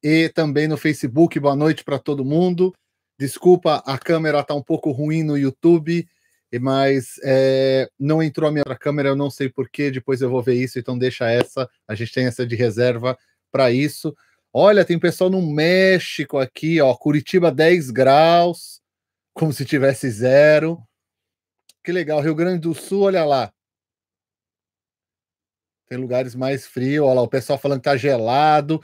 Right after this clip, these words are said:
porque esse é o assunto de hoje, né, pessoal do Instagram? Não sei se vocês estão sabendo,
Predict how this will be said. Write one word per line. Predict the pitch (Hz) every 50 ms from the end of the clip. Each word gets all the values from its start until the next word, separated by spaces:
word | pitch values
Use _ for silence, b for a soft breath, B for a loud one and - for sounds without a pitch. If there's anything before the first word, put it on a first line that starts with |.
| b b b b
porque | - 190 190 226 233
esse | 240 233 -
é | 247
o | 247
assunto | 233 - - - 240
de | 202 233
hoje, | 208 196 180 131 160
né, | 160 185 185
pessoal | 190 180 - - 180 170
do | 170
Instagram? | 160 - 165 156 151 147 143 120 - _ _ _ _ _ _ _ -
Não | 127
sei | 117 - 165 160
se | - 170
vocês | 156 151 156 - - 151 147 143 131 - -
estão | - _ - - - 143
sabendo, | - 151 135 110 139 147 156 170 190 196 190 214 214